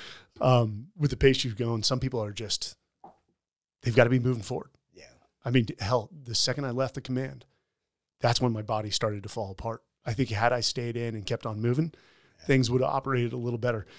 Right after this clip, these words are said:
Speaker 1: Well, C Z, um, I'll say it on behalf of a grateful nation.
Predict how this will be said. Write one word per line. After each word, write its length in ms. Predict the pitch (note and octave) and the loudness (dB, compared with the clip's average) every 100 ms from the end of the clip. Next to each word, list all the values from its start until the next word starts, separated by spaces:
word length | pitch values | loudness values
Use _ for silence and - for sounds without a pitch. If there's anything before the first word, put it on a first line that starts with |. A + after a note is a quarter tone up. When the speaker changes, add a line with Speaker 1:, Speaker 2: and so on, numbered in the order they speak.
| - - _ _ | -20 -20 _ _
Speaker 1:
Well, 100 | C3+ | 4
C 180 | - D#3+ | 6 6
Z, 340 | C3+ C3 - _ | 6 2 0 _
um, 500 | C3+ B2+ A#2 A2 G2 F2+ _ _ _ _ _ _ _ _ _ _ - - E2 _ _ | 2 4 2 0 -6 -12 _ _ _ _ _ _ _ _ _ _ -10 -10 -10 _ _
I'll 120 | A#2 | 2
say 140 | - | 2
it 60 | G#2+ | 2
on 120 | A2 | -2
behalf 300 | A2 G#2+ A2+ | -2 0 0
of 100 | A2 | -4
a 20 | |
grateful 300 | G#2 A#2 G2+ | -8 -8 -6
nation. 400 | G#2+ G#2+ - G2 | -10 -4 -4 -6